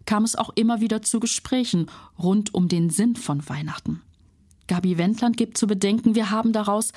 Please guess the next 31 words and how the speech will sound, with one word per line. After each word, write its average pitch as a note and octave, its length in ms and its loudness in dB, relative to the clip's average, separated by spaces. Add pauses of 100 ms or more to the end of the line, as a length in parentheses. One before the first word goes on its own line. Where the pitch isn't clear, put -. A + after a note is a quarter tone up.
(120)
ein G#3 160 0
kommerzielles A#3+ 800 0
Fest - 320 0
der A3 80 0
Freude A3+ 420 -2
gemacht. D#3 500 -2 (360)
Dabei F3 340 2
war F3+ 140 2
das F3 180 0
damals D#3+ 400 0
gar D#3 180 0
nicht D#3 200 -2
so D#3 100 -2
schön, D#3+ 500 0
als - 240 -4
Jesus D#3+ 380 -2
geboren D#3 540 -2
wurde. D#3+ 300 -4 (500)
Er F#3+ 100 0
kam A3+ 260 2
in G#3+ 100 2
einem G#3 280 2
dreckigen A#3+ 420 2
Stall B3 340 0
auf - 200 -2
die E3+ 180 0
Welt, E3 240 0
wo F3+ 40 0
tausend A#3+ 440 0
Fliegen C#4 320 2
rumschwirren. E3 720 -2